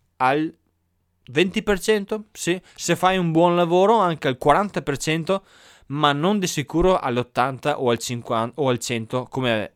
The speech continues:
era all'inizio. Facebook quindi non è uno strumento su cui fare content marketing,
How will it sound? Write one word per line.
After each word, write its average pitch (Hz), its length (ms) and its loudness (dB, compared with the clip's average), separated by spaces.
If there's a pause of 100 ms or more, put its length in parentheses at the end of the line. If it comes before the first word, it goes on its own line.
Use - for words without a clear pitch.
era 120 200 -2
all'inizio. 95 540 -8 (920)
Facebook 240 680 2
quindi 220 500 4
non 202 440 6
è 208 240 4
uno 160 240 -2
strumento 165 640 -4
su - 180 -6
cui 170 160 -2
fare 151 380 4
content 151 500 0
marketing, 117 680 0